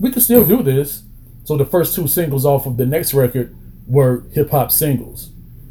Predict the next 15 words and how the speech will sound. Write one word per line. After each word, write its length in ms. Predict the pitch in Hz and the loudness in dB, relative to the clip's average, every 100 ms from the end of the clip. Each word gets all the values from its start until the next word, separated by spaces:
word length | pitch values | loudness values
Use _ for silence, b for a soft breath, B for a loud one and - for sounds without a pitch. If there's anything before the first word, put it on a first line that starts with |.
| - - - | -20 -20 0
Um, 480 | 135 135 123 123 120 - - - - - - - - - - - - - - | 4 6 4 2 -2 -10 -20 -20 -20 -20 -20 -20 -20 -20 -20 -20 -20 -18 2
it 60 | 214 | 4
was 180 | 226 196 | 4 2
just, 180 | 185 | 2
it 60 | 214 | 4
was 180 | 214 208 | 4 4
just, 380 | 185 165 - 151 | 2 0 -2 0
they 80 | |
were 120 | 185 156 | 0 0
really 240 | 160 156 | -2 -2
starting 320 | - 151 143 | 0 0 0
to 80 | 123 | 0
try 140 | 160 | -2
to 60 | 135 | 0
really, 300 | 143 151 | 0 -2